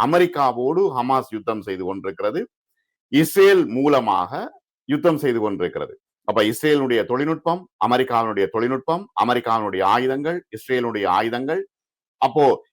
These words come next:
இந்த சூழ்நிலையில் ஹமாஸ் இவ்வளவு காலம் நின்று பிடிப்பதற்கான காரணம் என்ன?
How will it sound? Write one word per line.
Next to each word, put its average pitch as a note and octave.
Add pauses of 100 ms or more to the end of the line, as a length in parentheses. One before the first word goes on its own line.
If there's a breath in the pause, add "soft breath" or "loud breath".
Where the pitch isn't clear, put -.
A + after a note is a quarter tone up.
இந்த C4+
சூழ்நிலையில் B2+ (200)
ஹமாஸ் G#3+
இவ்வளவு G3
காலம் C#3+
நின்று D#3
பிடிப்பதற்கான G#2
காரணம் G#2+
என்ன? C#2+